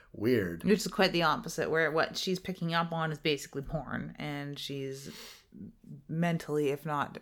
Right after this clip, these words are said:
Speaker 2: literally, masturbating over it.
Speaker 1: Mm-hmm.
Speaker 2: Which is just very strange. Um, I liked her so much better in the lab with a goddamn coat buttoned up to her chin.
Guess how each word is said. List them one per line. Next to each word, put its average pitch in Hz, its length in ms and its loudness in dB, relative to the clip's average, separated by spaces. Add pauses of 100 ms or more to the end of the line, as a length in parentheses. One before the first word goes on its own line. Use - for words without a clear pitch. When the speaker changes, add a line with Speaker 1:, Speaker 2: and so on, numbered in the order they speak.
Speaker 2:
literally, 147 720 0
masturbating 127 720 -8
over - 220 -12
it. - 160 -14 (280)
Speaker 1:
Mm-hmm. 110 360 0
Speaker 2:
Which - 140 -12
is - 160 -12
just - 240 -8
very 170 460 -2
strange. 151 600 -6 (300)
Um, 143 540 -4 (140)
I 233 180 12
liked 269 320 8
her 277 120 0
so 254 160 2
much 208 220 4
better 175 200 4
in 185 120 6
the 196 80 2
lab 143 340 0
with 151 120 -2
a - 40 -10
goddamn 151 480 -4
coat 160 320 -2
buttoned 147 300 -4
up - 180 0
to 180 120 0
her 175 100 2
chin. 147 400 -2